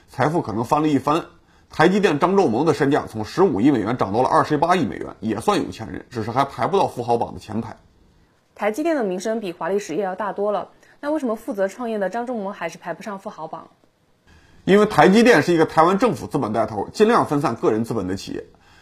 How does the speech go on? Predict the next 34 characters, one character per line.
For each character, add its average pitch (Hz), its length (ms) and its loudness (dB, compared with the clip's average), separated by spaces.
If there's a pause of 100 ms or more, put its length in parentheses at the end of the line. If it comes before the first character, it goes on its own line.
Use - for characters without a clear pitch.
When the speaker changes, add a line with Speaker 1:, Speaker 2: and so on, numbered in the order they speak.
(120)
Speaker 1:
台 - 180 4
积 202 140 6
电 196 160 6
创 170 160 2
立 151 100 4
初 185 200 2
期， - 340 -2
官 185 180 4
方 160 140 2
占 151 220 2
股 113 80 0
百 101 180 -4
分 107 80 -4
之 123 80 -2
四 127 140 -4
十 104 60 -2
八 120 120 4
点 117 160 -2
三， 117 320 0
荷 135 160 0
兰 170 140 4
飞 190 100 0
利 190 140 2
浦 95 180 -4
占 131 240 0
股 117 80 0
百 107 180 -2
分 110 120 -4
之 139 60 2
二 117 180 2
十 - 40 -8
七 147 120 0
点 156 120 4
五， - 180 -6